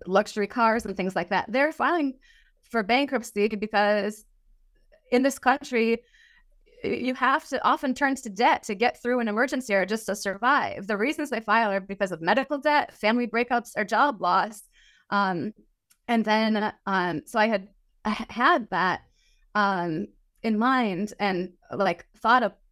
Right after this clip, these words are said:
kept thinking about how, uh, the, the story of American debt is a lie. Then I, um, connected with Abby Atkinson, who was, uh,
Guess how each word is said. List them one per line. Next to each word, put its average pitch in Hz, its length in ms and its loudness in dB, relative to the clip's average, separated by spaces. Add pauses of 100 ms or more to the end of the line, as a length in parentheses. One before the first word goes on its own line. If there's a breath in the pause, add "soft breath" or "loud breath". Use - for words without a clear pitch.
kept 240 240 0
thinking 294 240 -2
about 185 180 0
how, 196 300 0
uh, 190 100 0
the, 175 240 -2 (460)
the 185 200 0
story 262 480 0
of 208 80 -2
American 202 420 0
debt 226 240 2
is 185 300 -8
a 185 60 0
lie. 226 580 -2 (460 soft breath)
Then 262 580 0 (220)
I, 214 340 2 (220)
um, 180 320 -2 (140)
connected 254 420 0
with 208 200 -2
Abby 240 220 2
Atkinson, 214 800 -2 (140)
who 214 180 0
was, 202 440 -2
uh, 185 240 2